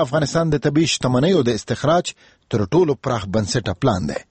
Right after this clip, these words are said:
چیني کمپنۍ په دوه زره نهم کال کې لرغون پوهانو ته درې کاله وخت ورکړ چې د عینک د مس د کان د استخراج له پیل د مخه په کان کې د کیندلو چارې پیل کړي. د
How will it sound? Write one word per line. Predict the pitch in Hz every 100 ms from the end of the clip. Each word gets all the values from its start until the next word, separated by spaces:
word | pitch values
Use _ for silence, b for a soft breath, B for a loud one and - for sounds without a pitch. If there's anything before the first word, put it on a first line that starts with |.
| _ -
چیني | 170 180 175
کمپنۍ | 165 160 170 165 143
په | 139
دوه | 143 143
زره | 143 143
نهم | 135 143
کال | 143 135
کې | 135 123
لرغون | 120 131 117
پوهانو | 120 139 131 131
ته |
درې | 117 143 -
کاله | 123 113
وخت | 139 -
ورکړ | 147 123 147 -
چې | 147 - b
د | 135 143
عینک | 143 139 127
د | 151
مس | - 127
د | 120
کان | 156 151
د | 139
استخراج | 107 127 - 131 175 - - 120
له | 120 170
پیل | 175 123
د | 143
مخه | 180 101 76 b b -
په | 120 160
کان | 185
کې | 185 175 139
د | 120
کیندلو | 117 110 160 190
چارې | - 101 87
پیل | 95 82 -
کړي. | 82 - _
د | b